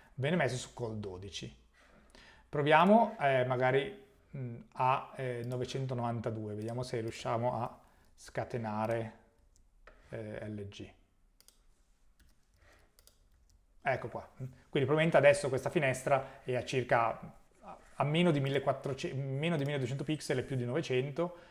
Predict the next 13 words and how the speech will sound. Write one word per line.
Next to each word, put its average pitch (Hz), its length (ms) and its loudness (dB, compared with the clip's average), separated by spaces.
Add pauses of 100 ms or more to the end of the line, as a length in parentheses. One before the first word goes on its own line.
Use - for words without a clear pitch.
quindi 127 220 -2
c'ha 120 240 0
circa 131 260 -2
mille 117 220 -4
pixel. - 400 -12 (680)
Vedete 175 360 6
che 147 160 -2
qui, 196 640 6 (140)
eh, 131 460 -4
è 151 100 0
diventata 143 440 2
di 117 80 -4
sei. 107 400 -10